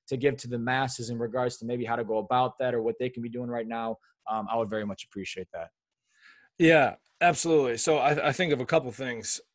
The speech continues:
Speaker 2: um, related, related to that. And we talked about it a little bit earlier, but being present. Okay. So all worry is, is the function of two things, something that's happened in the past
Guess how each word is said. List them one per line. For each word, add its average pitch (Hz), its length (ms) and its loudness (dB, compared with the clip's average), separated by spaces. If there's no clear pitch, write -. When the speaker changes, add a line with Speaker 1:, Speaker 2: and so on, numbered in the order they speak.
Speaker 2:
um, 107 420 -4
related, 120 540 0
related 120 420 0
to 107 80 -2
that. 101 300 2
And 113 320 -2
we 143 100 -2
talked 160 220 8
about 139 140 4
it 135 40 4
a - 20 4
little 135 160 4
bit 127 100 -2
earlier, 131 340 2
but 120 240 -2
being 165 220 2
present. 120 560 2
Okay. 127 260 2
So 131 320 0
all 247 220 10
worry 160 360 8
is, 120 360 0
is 147 140 2
the 127 100 4
function 151 400 0
of 117 120 -4
two 139 200 0
things, 107 460 -4
something 202 280 4
that's 180 140 4
happened 160 260 6
in 131 80 -2
the 113 60 -2
past 120 580 2